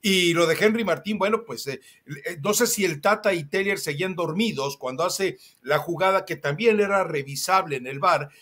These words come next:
eh, pero cuando hace la jugada te demuestra, eh, que en este momento es el mejor, eh,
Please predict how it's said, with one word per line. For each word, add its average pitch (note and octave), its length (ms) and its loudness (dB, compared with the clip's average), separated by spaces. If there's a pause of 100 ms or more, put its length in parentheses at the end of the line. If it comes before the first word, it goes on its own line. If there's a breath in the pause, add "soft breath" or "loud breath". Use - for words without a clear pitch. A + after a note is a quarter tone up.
(180 soft breath)
eh, C#3+ 220 -2
pero D3 180 2
cuando C#3 200 -2
hace G#3 180 0
la G3 80 4
jugada F#3 420 0
te D3 140 -2
demuestra, F3+ 840 -2 (300)
eh, - 140 -16 (100)
que D3 140 -4
en C#3+ 60 -2
este F3+ 220 -4
momento G#3 400 -2
es G#3 140 0
el G#3 160 2
mejor, E3 560 0 (380)
eh, D3 140 0